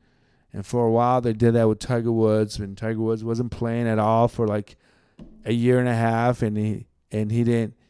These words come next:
and he didn't do so well in the last majors and the, the Masters. And I'm so happy that they didn't really bring him up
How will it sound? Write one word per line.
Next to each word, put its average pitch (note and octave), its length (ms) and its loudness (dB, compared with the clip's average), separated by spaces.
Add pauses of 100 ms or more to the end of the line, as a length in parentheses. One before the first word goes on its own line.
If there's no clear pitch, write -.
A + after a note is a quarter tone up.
(380)
and G#2 240 -12
he A#2 140 -6
didn't A#2 240 -4
do B2+ 160 -4
so A#2+ 240 -6
well A2 380 0
in A2 120 -8
the G#2+ 60 -6
last A2 400 -6
majors A2 640 -4
and G2 260 -8
the, G2+ 120 -6
the G#2 300 -8
Masters. G#2 720 0
And F#2 160 -4 (760)
I'm A2 200 -8
so C3 200 -2
happy A#2+ 360 0
that G#2+ 160 0
they A2 120 0
didn't G#2+ 200 -4
really G#2+ 180 4
bring A2 300 0
him A#2 260 0
up G2+ 240 0